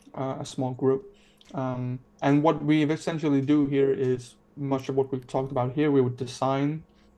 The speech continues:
this vision of the world-class life as best as we could, and then we've designed the systems required for you to consistently move towards that. And, um,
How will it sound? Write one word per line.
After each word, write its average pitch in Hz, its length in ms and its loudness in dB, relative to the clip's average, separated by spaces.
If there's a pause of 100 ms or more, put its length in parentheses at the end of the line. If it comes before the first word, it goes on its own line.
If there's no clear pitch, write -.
this - 420 0 (240)
vision 151 600 -2
of 127 140 -8
the 143 60 -4
world-class 135 480 0
life 147 300 -2 (400)
as - 60 -20
best 143 200 -2
as 135 80 -8
we 139 80 -2
could, 202 220 0
and 143 100 -2
then 135 140 -2
we've 127 160 -2
designed 131 360 -4
the 123 40 -6
systems 135 500 -4
required 127 380 -6
for - 80 -6
you 127 80 -2
to 127 100 -14
consistently 127 840 -6 (680)
move 131 140 -4
towards 147 380 2
that. - 260 -8 (420)
And, 123 320 -2
um, 120 440 0